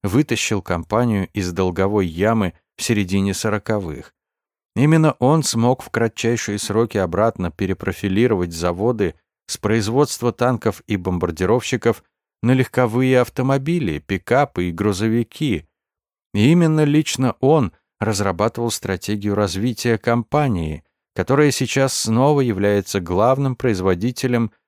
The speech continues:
четырехколесной техники в мире.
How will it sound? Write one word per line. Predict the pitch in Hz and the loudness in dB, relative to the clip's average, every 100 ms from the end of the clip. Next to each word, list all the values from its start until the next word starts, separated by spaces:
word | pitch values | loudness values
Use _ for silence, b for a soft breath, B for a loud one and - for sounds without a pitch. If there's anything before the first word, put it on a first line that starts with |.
| _ | _
четырехколесной | - 92 107 147 - 123 101 131 135 135 | -8 -2 0 0 2 2 2 0 -2 -4
техники | - 95 90 - 95 - 90 - _ _ | -4 -2 -2 -2 -6 -4 -6 -6 _ _
в | 98 95 | -4 -2
мире. | 92 80 71 71 | 0 -2 -6 -12